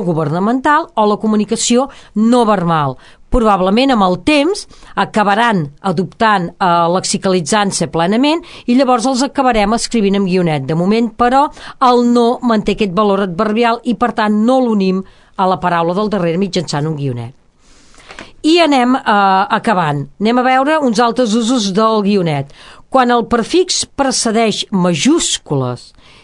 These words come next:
xifres, símbols, cometes o paraules en cursiva, mantenim el guionet. Anti-otan.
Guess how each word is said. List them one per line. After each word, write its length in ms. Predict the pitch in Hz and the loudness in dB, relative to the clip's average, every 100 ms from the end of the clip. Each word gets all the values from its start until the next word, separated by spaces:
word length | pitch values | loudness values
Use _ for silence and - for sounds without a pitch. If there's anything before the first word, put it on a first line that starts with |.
| _ | _
xifres, 880 | - - 320 339 - 156 135 127 - - - _ | -6 -2 0 0 0 -4 -4 -6 -14 -20 -20 _
símbols, 1000 | - - - - 339 269 185 147 131 - - _ _ _ - | -10 -4 -2 2 2 4 2 -2 -4 -10 -20 _ _ _ -2
cometes 840 | 277 262 277 269 262 175 147 - - | 0 2 2 2 0 -4 -4 -6 -4
o 180 | 233 208 | -2 0
paraules 560 | 214 226 240 196 165 196 | 2 2 2 2 0 0
en 120 | 185 | -2
cursiva, 760 | 180 233 - - 277 233 233 - _ | -2 -2 -2 0 2 2 -2 -4 _
mantenim 800 | 214 226 262 254 294 247 220 233 - | -2 0 0 0 2 2 2 0 0
el 200 | 208 196 | 0 2
guionet. 480 | 170 170 156 135 120 _ _ _ _ - _ | 0 0 0 -4 -6 _ _ _ _ -20 _
Anti-otan. 1800 | 240 262 285 - 311 330 - 160 165 190 202 - - 185 151 131 123 | 0 2 0 0 0 0 -4 -4 0 2 0 -4 -4 -4 -2 -4 -6